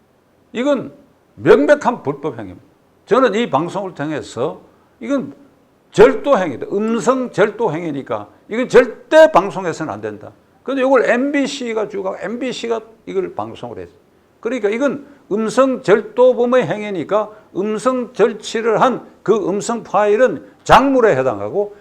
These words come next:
그 작물을 엠비씨가 받아서 이걸 풀어서 보도하는 것은 작물 처분 행위니까 절도범, 작물범 다 처벌 대상이다.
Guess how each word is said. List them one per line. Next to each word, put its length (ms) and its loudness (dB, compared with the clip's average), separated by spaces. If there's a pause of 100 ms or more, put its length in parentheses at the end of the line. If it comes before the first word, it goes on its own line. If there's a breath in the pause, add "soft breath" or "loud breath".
(140)
그 260 0
작물을 600 2
엠비씨가 580 -4
받아서 460 -2 (160)
이걸 280 -2
풀어서 400 -8
보도하는 420 -4
것은 240 -6 (240 loud breath)
작물 360 -2
처분 420 -6
행위니까 920 0 (600 soft breath)
절도범, 840 2
작물범 760 -2
다 540 6
처벌 300 -4
대상이다. 380 -6